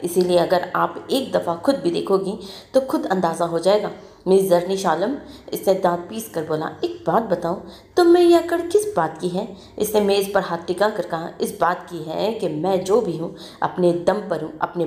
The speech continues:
बाप के दम पर नहीं और ना ही किसी का बॉयफ्रेंड बनकर लोगों पर रौब झाड़ता फिरता हूँ।" उसने खुला तंज किया, "अपनी औकात में रहो," इसने तनबिया उंगली उठाकर वार्निंग वाले अंदाज में कहा। तो जैन ने दिलकश कहका लगाया।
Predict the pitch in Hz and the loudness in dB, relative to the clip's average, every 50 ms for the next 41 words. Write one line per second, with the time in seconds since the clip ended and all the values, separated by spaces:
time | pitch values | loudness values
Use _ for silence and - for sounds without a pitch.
0 | - - - 190 214 226 - - - 190 - 165 175 170 190 175 180 202 233 247 | -2 0 0 0 0 0 -2 -6 -6 -6 -4 -6 -4 -2 -2 0 0 -2 -4 -6
1 | - - - - - - - 170 170 180 202 214 220 240 233 240 202 - 185 - | -10 -14 -18 -20 -12 -6 -2 0 2 2 2 2 0 0 -2 -2 -4 -4 -2 -2
2 | 185 156 147 - 175 175 175 175 - 262 262 240 - - - - 226 233 226 - | -2 -2 0 0 0 0 0 0 0 0 0 0 -2 -4 -2 0 0 0 0 -4
3 | 165 160 170 170 165 185 220 220 - 170 147 151 165 165 165 165 - - 160 151 | -2 0 0 0 2 2 2 2 2 -2 -2 -2 0 -2 -2 -2 -4 -6 -4 -4
4 | 147 147 - - - - - 151 139 - 208 220 196 - - - - _ _ _ | -2 0 0 -2 -2 -2 -6 -6 -2 0 -2 -2 -2 -8 -14 -18 -20 _ _ _
5 | _ _ _ _ _ _ - 277 285 294 - 359 381 370 - 254 240 240 247 247 | _ _ _ _ _ _ 4 4 6 6 6 4 4 6 6 4 6 6 4 2
6 | 247 - 202 220 254 247 - - 170 165 170 160 156 - - - 190 - - 202 | 2 4 4 4 4 2 -4 -8 -8 -6 -6 -6 -8 -8 -6 -4 -4 -4 -2 -4
7 | 208 - - 208 196 202 202 202 196 202 202 185 175 170 165 - - - - 190 | -4 -2 -2 -2 0 2 2 2 2 2 0 0 0 0 -2 -8 -10 -12 -12 -8
8 | 185 - 202 190 - 190 180 175 170 190 190 185 190 - 196 185 180 202 214 180 | -4 -4 -4 -2 0 0 0 0 0 0 0 -2 -2 -2 -2 0 2 2 2 2
9 | - - 214 226 220 220 185 170 - - 180 180 185 196 202 185 170 165 165 175 | 2 2 2 2 2 2 -2 -2 0 2 2 2 2 0 -2 0 0 0 0 0
10 | 170 160 156 160 175 190 185 165 156 - 156 151 151 151 - - - - - - | 0 0 0 0 0 0 0 -4 -6 -6 -6 -8 -8 -10 -16 -20 -20 -20 -20 -14
11 | _ - 311 294 247 277 277 277 269 269 262 202 208 208 208 - 226 220 - - | _ -2 0 2 4 4 4 4 4 2 2 4 2 2 2 0 -2 -2 0 -2
12 | 202 185 185 190 185 180 180 180 180 202 202 180 | 0 0 0 2 2 2 2 2 0 -2 -6 -8